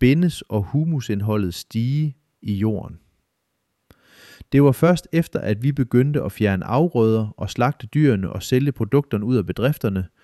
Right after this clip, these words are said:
og endnu værre, efter vi begyndte at eksportere to tredje test af produktionen, at det begyndte at gå galt med humusindholdet. Heldigvis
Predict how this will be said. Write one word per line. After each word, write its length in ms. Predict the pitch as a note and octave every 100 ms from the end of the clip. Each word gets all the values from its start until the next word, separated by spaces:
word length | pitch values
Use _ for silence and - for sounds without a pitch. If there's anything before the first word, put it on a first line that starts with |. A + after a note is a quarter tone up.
| _ - - - _ -
og 160 | C3 -
endnu 220 | F3 G3
værre, 440 | C3 G2+ G#2 A2 -
efter 240 | C#3 - A2+
vi 120 | G2+
begyndte 380 | G2 A2+ C3+ C3+
at 60 |
eksportere 460 | G2+ - G2 C3+ A2
to 300 | - - -
tredje 280 | - A#2+ A#2+
test 320 | A#2+ A2 -
af 140 | F2+
produktionen, 760 | - F2 - D3+ C#3 F2+ E2+ E2 _
at 160 | - -
det 100 | A2
begyndte 460 | G#2+ G2 B2 C#3+ -
at 100 | -
gå 80 |
galt 420 | G2 B2+ B2 E2 -
med 120 | F#2
humusindholdet. 720 | F#2+ C3 C3 - F2 D#2+ E2+ F#2+ _ _ _ _ _ _ _ - - - -
Heldigvis 800 | D#3+ F#3 F3+ C3 D3 G#2 -